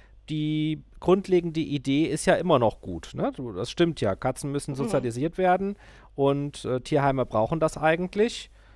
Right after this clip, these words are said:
Speaker 1: Und dann hoffe ich, dass das klappt und dann gib nicht auf, ne?
Speaker 2: Mhm. Ja, mach ich nicht. Also, ich geb niemals auf.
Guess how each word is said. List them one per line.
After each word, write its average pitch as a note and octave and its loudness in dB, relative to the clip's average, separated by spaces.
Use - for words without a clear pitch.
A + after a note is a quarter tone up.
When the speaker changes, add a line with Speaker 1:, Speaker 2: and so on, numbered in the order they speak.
Speaker 1:
Und C#3+ 0
dann C3+ 2
hoffe D3 0
ich, D#3 -6
dass D#3 0
das - -4
klappt - 4
und C#3+ 0
dann C#3+ -2
gib - -4
nicht - -4
auf, - -12
ne? G#3+ 0
Speaker 2:
Mhm. A#3+ -8
Ja, C#4 -4
mach A#3 -6
ich - -10
nicht. - -10
Also, F#3 0
ich - -8
geb G#3+ -2
niemals G#3 -4
auf. E3+ -2